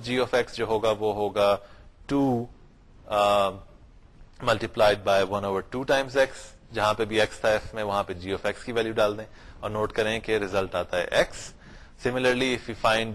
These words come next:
g of f of x, we get one over two times two x, which is again x. تو obviously these two functions are inverses of each other.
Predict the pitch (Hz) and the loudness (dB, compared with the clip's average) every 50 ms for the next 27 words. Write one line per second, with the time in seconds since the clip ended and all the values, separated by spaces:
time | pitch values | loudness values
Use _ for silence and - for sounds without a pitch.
0 | 101 101 117 123 135 135 - 117 117 107 104 - - - - - - - - - | -8 -4 -2 -2 -2 -2 0 2 4 4 4 2 -2 -18 -20 -20 -20 -20 -20 -20
1 | - - - - - - 143 156 - 151 117 - 104 101 101 - - - - - | -20 -20 -20 -12 -2 2 2 2 2 2 0 2 2 2 2 -2 -12 -14 -16 -18
2 | - - - 101 104 104 92 101 101 98 - 104 104 107 107 107 104 101 101 117 | -20 -18 -10 -8 -6 -4 0 0 0 0 0 0 0 0 2 2 0 -2 -2 -4
3 | 110 104 - 98 95 92 95 92 - - - - - 139 143 147 139 135 - - | -6 -2 0 0 0 0 -4 -8 -14 -16 -18 -10 -4 0 4 4 4 4 2 -4
4 | - 107 - 110 101 92 90 90 87 87 101 117 - - - 85 78 - - - | -12 -8 -6 -6 -4 -4 -4 -2 -4 -6 -6 -6 -12 -12 -8 -8 -8 -8 -10 -18
5 | - - - - - _ _ _ _ _ _ _ _ _ _ _ _ _ _ _ | -18 -18 -18 -20 -20 _ _ _ _ _ _ _ _ _ _ _ _ _ _ _
6 | _ _ _ _ _ - - 110 110 110 110 113 104 - 113 110 104 117 110 - | _ _ _ _ _ -4 2 4 6 6 6 4 4 4 2 2 2 0 -4 -6
7 | - - 120 135 - - - - - 101 104 110 113 - - - 110 - 113 104 | -4 -6 -6 -6 -6 -12 -20 -20 -14 -6 -4 -4 -4 -4 -4 -8 -6 -6 -6 -6
8 | 95 - - 110 98 98 98 107 135 - - - - - - 113 110 104 104 - | -6 -6 -8 -6 0 2 2 2 2 0 -6 -16 -14 -10 -8 -6 -2 -2 -2 -2
9 | - - 107 110 117 - - 98 87 - - 101 104 - - 98 87 80 80 | -4 -8 -10 -10 -10 -10 -8 -8 -8 -8 -10 -14 -10 -6 -4 -4 -4 -4 -6